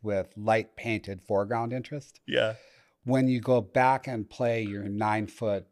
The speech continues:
Speaker 1: Baldwin concert grand in the recording studio, it's all different and it's all mature in a different way.
Speaker 2: Yeah.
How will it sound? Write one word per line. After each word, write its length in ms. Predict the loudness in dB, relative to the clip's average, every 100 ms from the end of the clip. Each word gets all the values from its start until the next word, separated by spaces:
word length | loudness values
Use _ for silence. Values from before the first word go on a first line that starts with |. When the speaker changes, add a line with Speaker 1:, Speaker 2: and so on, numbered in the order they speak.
| _
Speaker 1:
Baldwin 460 | 4 4 2 -2 -6
concert 580 | -8 -8 -6 -8 -10
grand 380 | -6 -4 -2 -4
in 120 | -6
the 60 | -8
recording 500 | -10 -8 -6 -6 -6
studio, 640 | -10 -10 -8 -6 -8 -10 -14 _ -20 -20 _
it's 180 | -10 2
all 340 | 6 8 6 2
different 500 | -2 0 -4 -4 -6
and 140 | -8
it's 160 | -8 -2
all 240 | 0 2
mature 580 | 0 -4 -8 -8 -6 -6
in 80 | -6
a 60 | -6
different 360 | -8 -8 -8
way. 440 | -2 0 0 -2 -4
Speaker 2:
Yeah. 320 | -2 -2 -4